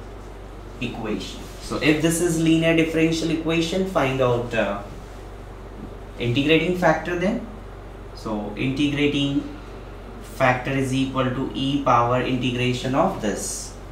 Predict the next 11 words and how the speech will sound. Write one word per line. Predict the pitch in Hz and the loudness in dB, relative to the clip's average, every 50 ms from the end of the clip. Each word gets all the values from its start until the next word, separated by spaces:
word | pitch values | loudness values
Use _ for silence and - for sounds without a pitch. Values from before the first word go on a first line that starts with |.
| - - - - - | -14 -14 -14 -14 -14
So | - - - 110 110 110 - - - - - 123 | -12 -10 -6 -4 -4 -4 -4 -6 -8 -10 -8 -4
we | 117 117 | -4 -2
have | 120 117 113 110 110 - | 0 2 2 2 0 0
to | 117 107 | -6 -6
take | 104 110 107 104 98 101 | -4 -4 -4 -4 -2 -4
this | 110 104 - - - | -4 -4 -6 -6 -2
term, | - 165 175 214 254 - - - - - - - - - - - - - - | 0 2 2 2 0 -2 -6 -10 -12 -14 -14 -14 -14 -14 -14 -14 -14 -12 -8
minus | 110 117 117 117 117 120 120 123 123 - - - - | -4 -2 0 2 2 2 2 2 0 0 -2 -4 -4
two | 151 131 120 120 139 175 196 - - - - - - - - - - - - - - - - - - - - - - | -4 -2 0 0 0 -2 -2 -4 -8 -12 -14 -14 -14 -14 -14 -14 -14 -14 -14 -14 -14 -14 -14 -14 -14 -16 -16 -10 -4
tan | - 127 120 120 120 117 | 0 2 2 4 4 2
x | 127 143 180 180 - - - - - - - - | 2 0 0 -2 -4 -8 -8 -8 -8 -8 -10 -12